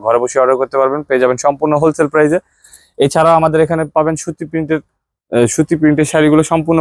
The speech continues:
পাইকারি দামে। তো আমাদের শপে অনেক ধরনের শাড়ি আছে, এগুলো দেখতে হলে আপনাদেরকে চলে আসতে হবে আমাদের শপে। আমি আমাদের শপের অ্যাড্রেসটি দেখিয়ে দিচ্ছি, পাঁচ by সতেরো আঠারো নং দোকান, ইস্টার্ন মল্লিকা শপিং কমপ্লেক্স,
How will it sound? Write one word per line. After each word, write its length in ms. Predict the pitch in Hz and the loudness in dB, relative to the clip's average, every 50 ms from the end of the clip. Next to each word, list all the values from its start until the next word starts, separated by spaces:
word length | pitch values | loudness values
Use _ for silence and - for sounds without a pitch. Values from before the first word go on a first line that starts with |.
| 147 - | 0 2
পাইকারি 320 | 165 170 160 170 170 160 143 | 2 2 2 2 2 2 2
দামে। 180 | 135 113 104 92 - _ _ _ _ _ _ _ _ _ _ _ _ _ _ _ _ _ - | 0 0 -2 -8 -12 _ _ _ _ _ _ _ _ _ _ _ _ _ _ _ _ _ 0
তো 20 | 143 | 2
আমাদের 280 | 139 139 151 156 151 156 | 2 4 2 2 0 -2
শপে 260 | - 175 160 156 175 160 160 | -2 -2 0 0 2 2 2
অনেক 140 | 165 180 185 170 170 | 2 0 0 0 0
ধরনের 220 | 170 165 165 156 - | 0 0 0 0 0
শাড়ি 160 | 160 151 151 | 2 2 2
আছে, 160 | 151 139 - 160 | 2 2 0 0
এগুলো 200 | 147 139 139 135 127 | 0 0 0 0 0
দেখতে 160 | 139 139 - - | -2 -2 0 2
হলে 100 | 156 156 | 2 2
আপনাদেরকে 360 | 151 147 - 151 147 143 143 139 - | 2 0 -2 -4 -2 -2 -2 -2 -2
চলে 140 | 151 143 147 | -2 -2 -2
আসতে 120 | 139 - 156 | 0 0 0
হবে 100 | 143 143 | 0 0
আমাদের 220 | 139 143 139 143 135 | 0 0 -2 -4 -2
শপে। 160 | 147 139 151 165 | -2 0 0 0
আমি 80 | 156 147 135 | 0 0 0
আমাদের 160 | 131 123 117 - | -2 -2 -2 -2
শপের 180 | 135 123 131 131 | -2 0 0 0
অ্যাড্রেসটি 320 | 127 123 139 143 - 165 151 160 | 0 0 -2 -2 -2 0 0 0
দেখিয়ে 200 | 156 - 175 160 | 2 2 0 0
দিচ্ছি, 200 | 165 - - 175 - _ _ _ _ - | 0 2 2 0 0 _ _ _ _ -2
পাঁচ 120 | - 139 135 127 | 0 0 2 2
by 80 | 139 135 123 | 0 0 0
সতেরো 220 | 156 151 - 160 160 | 0 -2 0 0 0
আঠারো 160 | 160 160 165 160 | 2 2 0 0
নং 80 | 160 160 160 | 0 0 0
দোকান, 160 | 156 165 160 | 0 0 0
ইস্টার্ন 240 | 156 147 - 151 143 143 | -2 -2 -2 -2 0 0
মল্লিকা 240 | 139 135 131 135 | 0 0 0 0
শপিং 280 | 131 - 165 160 165 170 | 0 -2 -2 -4 -4 -4
কমপ্লেক্স, 380 | 156 170 165 160 151 170 160 - | -2 -2 -2 0 0 -2 -2 0